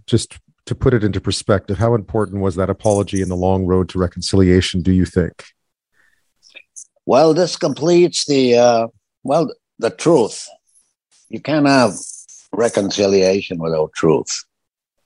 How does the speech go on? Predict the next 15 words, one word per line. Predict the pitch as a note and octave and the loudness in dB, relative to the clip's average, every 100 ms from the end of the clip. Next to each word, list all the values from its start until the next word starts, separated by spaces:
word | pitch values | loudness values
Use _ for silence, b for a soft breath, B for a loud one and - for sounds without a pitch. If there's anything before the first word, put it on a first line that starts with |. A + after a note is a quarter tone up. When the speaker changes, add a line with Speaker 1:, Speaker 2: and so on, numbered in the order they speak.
| _ _ _ _ _ - | _ _ _ _ _ -10
Speaker 2:
This | F2 B2 B2+ - - - - | 2 2 2 -2 -8 -16 -12
apology | F2 E2+ G#2+ A#2 G2+ G2 F#2+ | -10 -2 2 4 2 0 -4
today | - F2 G2 A#2 B2+ A2+ - _ - | -4 -2 2 4 4 0 -6 _ -10
means | F#2 G#2 A2 G2+ E2+ | -4 0 2 0 -2
that, | G2 F#2 - - | -2 -4 -4 0
uh, | F#2+ F#2 F2 D#2 _ _ _ _ _ _ _ _ _ _ _ - | 2 4 0 -4 _ _ _ _ _ _ _ _ _ _ _ 0
what | G#2 G#2 | 2 2
has | G2+ F#2+ | 2 0
been, | D#2 F2+ F2+ E2+ - _ - | -2 -2 -2 -4 -8 _ -2
what | A2+ - | -2 -2
the | - | -10
people | - G#2 - G2+ | -6 -6 0 2
have | F2 D#2 | 2 -2
been | D#2+ | -4
saying | - G#2 G#2 G2 F#2 | -2 0 2 2 0